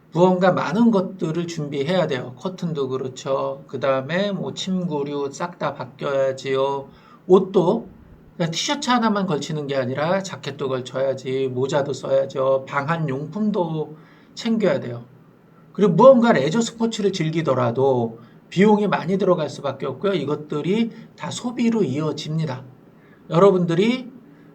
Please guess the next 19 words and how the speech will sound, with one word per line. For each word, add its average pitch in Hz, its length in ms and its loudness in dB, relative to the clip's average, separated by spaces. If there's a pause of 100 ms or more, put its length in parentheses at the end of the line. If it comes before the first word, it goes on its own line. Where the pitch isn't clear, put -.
(640)
이 175 240 2
피크 - 500 -4
시절에 185 600 0 (800)
어떤 247 680 2
상품을 208 640 -2
팔아야 220 520 0
될지 151 720 -4 (580)
고민이 185 360 4
많이 135 280 -2
되실 135 320 -2
거예요. 117 380 -4 (520)
오늘, 160 460 0 (460)
어, 131 380 -12 (100)
그런 190 320 2
이야기를 147 440 0
좀 160 140 -6
진행을 147 460 -6
해보려고 190 460 0
합니다. 196 380 0